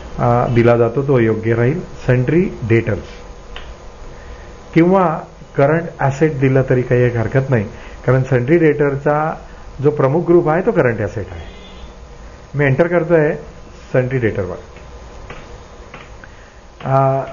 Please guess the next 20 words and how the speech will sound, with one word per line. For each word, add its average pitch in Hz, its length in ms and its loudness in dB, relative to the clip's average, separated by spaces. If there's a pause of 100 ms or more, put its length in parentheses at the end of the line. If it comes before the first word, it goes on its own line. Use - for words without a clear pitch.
मग 143 260 -2
त्यांचं 147 340 4
नाव, 139 240 2
त्यांचा 135 340 0
पत्ता, 123 640 0 (100)
पिनकोड, 117 520 2 (400)
त्यांचा 113 240 -6
पॅन 117 280 -2
नंबर, 110 360 -2 (600)
मगाशी 104 320 2
सांगितल्याप्रमाणे 107 600 2
येस 135 180 2
करतो. 101 260 -8 (1600)
तर 147 80 4
या 160 120 6
ठिकाणी 175 320 2
आपण 165 280 2
जी 165 100 0
काही 170 140 2
किंमत 147 300 0